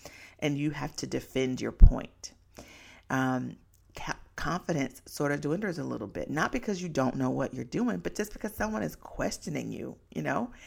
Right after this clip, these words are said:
And nobody really wants to talk about that, but it's true. As, as when we call ourselves experts or we consider ourselves experts in an area because we've done the research, we've read up on it, we've, we've talked about it, we've done speeches on it.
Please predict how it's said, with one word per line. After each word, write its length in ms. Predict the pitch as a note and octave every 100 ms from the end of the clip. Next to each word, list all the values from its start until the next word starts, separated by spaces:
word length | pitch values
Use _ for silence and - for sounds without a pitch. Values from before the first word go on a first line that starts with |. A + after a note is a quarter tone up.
| - - - -
And 380 | G#3+ G#3+ G#3+ G#3+
nobody 420 | G3+ A3+ C4+ G#3 D#3
really 180 | D3+ C#3+
wants 180 | C#3+
to 40 | D3
talk 180 | - G#3+
about 200 | A3+ -
that, 160 | -
but 120 | A3+ G#3+
it's 120 | G#3+
true. 480 | - - C4 F3 -
As, 160 | D3+ D3 -
as 200 | D3+ - - -
when 160 | D#3
we 80 | D#3+
call 260 | E3+ G3 A#3
ourselves 380 | A3 - F#3 -
experts 500 | D3+ - - C#3+ C#3+
or 60 | C#3+
we 80 | D3
consider 420 | - E3 E3 D#3+
ourselves 380 | D3 D3 C#3 - - - - - -
experts 460 | F3 - - D3+
in 60 | D#3+
an 100 | -
area 240 | - C#3 C#3
because 300 | C3+ - D3
we've 160 | C#3+
done 160 | C#3+ B2
the 80 | A#2
research, 460 | B2 D3 - - -
we've 200 | B2 - -
read 220 | B2+ C3+
up 200 | B2 B2
on 160 | A#2 A2
it, 140 | -
we've, 320 | A#2+ B2 A2+ - - - - - - - - - - - - - - -
we've 160 | - -
talked 400 | - - E3 -
about 240 | D#3 D3
it, 100 | -
we've 180 | - C#3+
done 260 | C#3 C3 -
speeches 420 | - G3+ F#3+ D#3+
on 200 | C3 C3
it. 100 | B2